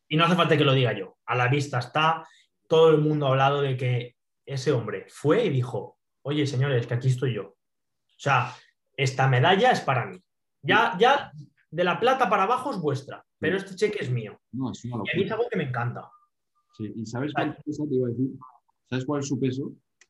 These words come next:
Speaker 1: ¿Pesó setenta y algo, creo que puede ser?
Speaker 2: Eh, ciento ochenta libras, o sea, tiene treinta libras todavía por encima del tío.
Speaker 1: Sí, sí, sí, sí.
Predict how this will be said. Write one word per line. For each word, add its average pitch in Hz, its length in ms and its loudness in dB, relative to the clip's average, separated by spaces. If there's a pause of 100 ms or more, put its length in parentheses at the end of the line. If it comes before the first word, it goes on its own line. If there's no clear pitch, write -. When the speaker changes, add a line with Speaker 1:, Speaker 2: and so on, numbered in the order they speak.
(320)
Speaker 1:
¿Pesó 135 280 -2
setenta 156 420 -4
y 110 40 -4
algo, 208 260 -2
creo 185 160 -4
que 156 60 -8
puede 160 140 0
ser? 302 240 -8 (460)
Speaker 2:
Eh, 107 300 -4 (680)
ciento 147 340 -2 (880)
ochenta 123 460 -8
libras, 139 260 -2
o 131 80 -10
sea, - 60 -8
tiene 131 220 -4
treinta 139 440 -4
libras 135 320 -2
todavía 120 240 -6
por 107 120 -8
encima 101 440 -6
del 95 100 -10
tío. 120 220 -4 (220)
Speaker 1:
Sí, 202 140 0
sí, 190 200 0
sí, 170 200 -4
sí. 147 280 -4